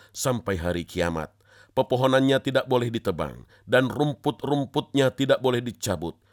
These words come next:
Ia, Mekah, hanya dihalalkan bagiku beberapa saat di siang hari ini. Keharaman negeri ini pada hari ini telah kembali sebagaimana keharamannya kemarin. Ingatlah, hendaknya orang yang hadir menyampaikan kepada orang yang tidak hadir.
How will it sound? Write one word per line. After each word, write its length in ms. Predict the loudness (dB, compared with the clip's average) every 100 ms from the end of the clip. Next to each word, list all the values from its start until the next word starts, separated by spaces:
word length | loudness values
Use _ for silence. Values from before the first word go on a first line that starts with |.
| _ _
Ia, 320 | -2 2 4 4
Mekah, 560 | 0 0 0 -2 -2 -8 _ -2
hanya 240 | 0 0
dihalalkan 720 | -2 0 2 2 0 -4 -2
bagiku 480 | 0 0 -2 -4 -4
beberapa 400 | -2 0 0 -2
saat 320 | 0 -2 -2
di 80 | -4
siang 320 | -4 -4 -2
hari 240 | -4 -6 -4
ini. 400 | -4 -4 -8 -16 _ -20 _
Keharaman 480 | -2 2 4 6 4
negeri 240 | 2 0 0
ini 240 | 0 2
pada 240 | 2 2
hari 240 | 2 0 -2
ini 320 | 0 0 0
telah 240 | 0 0
kembali 720 | 0 -2 2 4 4 0 -6 -12 -18
sebagaimana 640 | -8 0 0 2 2 2 0
keharamannya 560 | 0 2 4 2 0
kemarin. 720 | -2 -2 0 0 -2 -6 -12 -18 _ _ 2
Ingatlah, 640 | 4 4 2 0 -2 -4 -10 -4
hendaknya 480 | 0 4 4 4 2
orang 320 | 4 4 4
yang 160 | 2 0
hadir 400 | 0 2 2 0
menyampaikan 720 | 2 2 0 0 -2 -2 -2
kepada 400 | -2 -2 0 2
orang 320 | 2 4 2
yang 160 | 0 -2
tidak 320 | -4 -4 -4
hadir. 480 | -4 -6 -6 -10 -16